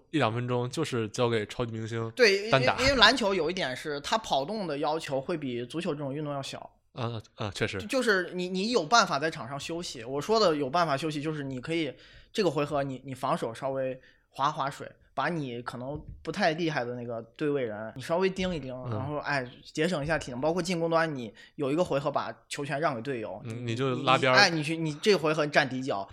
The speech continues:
Speaker 2: 拉开空间，然后下个回合你再出去助攻。
Speaker 1: 嗯。嗯。
Speaker 2: 不像足球是你必须时时刻刻保证跑动，这很重要。所以足球可能替补球员上去，这个体能充沛的状态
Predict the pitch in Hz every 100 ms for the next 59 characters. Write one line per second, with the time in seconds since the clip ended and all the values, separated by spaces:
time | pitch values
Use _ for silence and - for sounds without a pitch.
0 | - 160 160 165 156 156 151 147 131 156
1 | 175 139 127 143 135 143 135 - 131 123
2 | 120 113 - - 107 143 247 190 175 185
3 | 156 165 143 127 131 185 202 - 165 175
4 | 175 185 147 156 123 104 110 131 117 104
5 | - - - 110 107 120 113 - - 147
6 | 135 127 143 139 135 185 208 220 220 165
7 | 139 135 147 - - 233 147 127 131 143
8 | 151 131 127 120 113 147 147 127 143 170
9 | 175 180 131 143 123 135 117